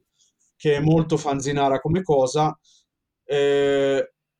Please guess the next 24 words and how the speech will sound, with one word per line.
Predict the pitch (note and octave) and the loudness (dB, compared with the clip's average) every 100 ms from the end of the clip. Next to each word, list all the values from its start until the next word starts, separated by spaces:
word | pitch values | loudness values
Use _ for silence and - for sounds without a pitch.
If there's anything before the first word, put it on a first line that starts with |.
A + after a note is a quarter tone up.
| _ _ _ | _ _ _
questo | - G#3 G#3 | 0 0 0
cosa | F3+ D#3+ D#3 | -2 0 -2
dice? | C#3 B2+ D3+ | -2 -4 -2
Dice | F3+ D#3+ E3 | -2 0 -2
che | E3+ | -2
un | D#3+ | -2
certo | F#3 F3+ | -2 -2
tipo | E3+ F#3 D3+ | -4 -4 -4
di | C#3 | -4
carta | D#3 D3+ E3+ | -4 -4 -4
stampata | - D#3+ D#3 C#3 C3 C3+ C3 - - | -4 -4 -2 -2 -2 -2 -4 -4 -6
piace | D3+ C3+ C3+ | -2 -2 -4
sempre | - D3 C#3 C3 | -6 -4 -4 -6
a | |
un | B2+ | -6
certo | C#3+ C3+ C3+ | -6 -6 -8
pubblico, | D3 C#3 C3+ C#3 | -8 -6 -6 -4
magari | C#3+ D3 | 0 0
quello | C#3 C#3 | 0 -2
un | C3+ | -2
po' | C#3+ | -6
più | C#3 | -6
dei | C#3+ D#3 | -2 -2
boomer. | C3 B2+ A#2+ | -2 -6 -6